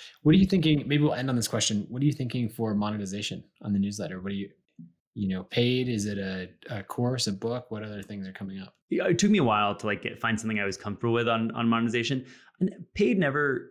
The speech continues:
Speaker 2: um, appealed that much to me, um, just because th-, there are, there are some people who, who I, like, I will pay for their ideas, but, like, I'm,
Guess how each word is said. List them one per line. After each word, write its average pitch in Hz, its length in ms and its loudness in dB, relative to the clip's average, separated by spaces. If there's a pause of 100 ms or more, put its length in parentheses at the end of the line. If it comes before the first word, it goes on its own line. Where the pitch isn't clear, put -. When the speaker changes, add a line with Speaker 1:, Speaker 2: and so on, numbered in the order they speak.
(120)
Speaker 2:
um, 107 400 2 (480)
appealed 113 720 0
that 107 240 -2
much 107 280 -6
to 117 100 -6
me, 110 440 -4
um, 101 340 -2
just 139 180 -2
because 120 460 0 (480)
th-, 165 140 4
there 165 120 4
are, 185 180 0
there 151 100 2
are 156 40 0
some 185 220 0
people 123 340 0
who, 113 340 -2
who 117 160 -2
I, 107 140 0
like, 98 240 -2 (260)
I 107 60 0
will 101 120 0
pay 92 300 -6
for 92 240 -10
their 92 180 -4
ideas, 101 440 -6
but, 135 140 -4
like, 120 180 -6 (180)
I'm, 139 280 2